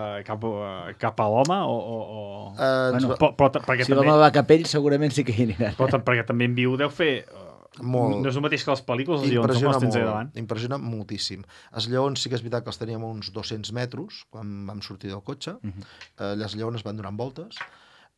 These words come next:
Speaker 2: Eh, com a animal que em fes por, eh, va ser l'elefant, perquè vaig tindre, eh, menys de... devien ser vint o trenta metres.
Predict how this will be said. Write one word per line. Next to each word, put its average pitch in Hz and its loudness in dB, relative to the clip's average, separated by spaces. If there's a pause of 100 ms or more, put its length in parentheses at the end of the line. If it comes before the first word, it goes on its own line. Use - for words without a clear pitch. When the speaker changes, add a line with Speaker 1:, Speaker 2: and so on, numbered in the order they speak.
Speaker 2:
Eh, 107 -2 (180)
com 123 -2
a - 0
animal 127 -2
que 156 -2
em 143 -4
fes 131 -6
por, 160 -4 (300)
eh, 117 -2
va 120 0
ser 139 -2
l'elefant, 104 -6
perquè 110 -6
vaig 120 -6
tindre, 127 -4 (180)
eh, 117 -4
menys 113 -8
de... 120 -8 (960)
devien 113 -10
ser 110 -8
vint 110 -10
o 110 -12
trenta 101 -14
metres. 101 -16